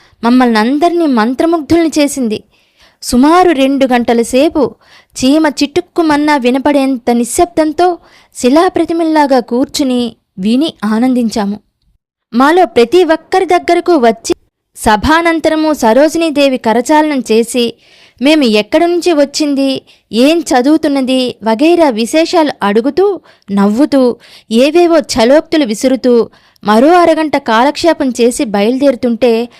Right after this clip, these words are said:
అక్కడ ఉన్న యావన్ మంది కూడా వీధిలోకి వచ్చి ఆవిడను కారులో ఎక్కించి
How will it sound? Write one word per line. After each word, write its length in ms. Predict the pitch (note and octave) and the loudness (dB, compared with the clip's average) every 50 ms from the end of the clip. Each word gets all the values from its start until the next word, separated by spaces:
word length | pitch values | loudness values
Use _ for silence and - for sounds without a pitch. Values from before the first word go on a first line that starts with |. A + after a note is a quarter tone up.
| - - _ - | -20 -20 _ -10
అక్కడ 240 | - G#3 - B3+ A#3+ | -8 -4 0 2 4
ఉన్న 300 | A#3 A#3 A3+ A#3 C4 D4+ | 4 4 2 2 0 0
యావన్ 500 | D4 B3+ A3 G#3+ G#3+ A3+ B3+ D4 D4+ C#4+ | 0 0 2 2 2 2 0 0 0 0
మంది 340 | C#4 C4+ C#4+ D4+ D#4 F4 E4 | 0 -2 -2 0 0 0 0
కూడా 280 | - D4+ D4+ D4+ D4 | 2 0 2 2 2
వీధిలోకి 640 | B3+ G3 F#3 A3 A#3+ C#4+ B3 D#4+ D#4 D4+ C4 C4 A#3 | 0 0 -2 -2 -2 -2 0 2 2 2 2 0 -2
వచ్చి 420 | G#3 G#3+ G#3 - - D#4+ F4 G4 _ _ _ - - _ _ - | -6 -6 -6 -6 -6 -6 -6 -6 _ _ _ -20 -20 _ _ -2
ఆవిడను 580 | G#3 A3+ B3 C4 C4 B3+ A#3+ A3+ G3+ F3+ - - _ - | 0 2 2 2 2 2 2 0 -2 -4 -8 -14 _ -10
కారులో 380 | - G#3 G#3 A#3 C4 D4 D#4 D#4 | -6 -2 0 0 2 2 4 4
ఎక్కించి 680 | C#4+ B3+ - _ - C4+ C4+ A#3 - B3+ A#3 A#3 A3+ | 4 2 0 _ -4 -4 -4 -2 -2 -2 -2 -2 -2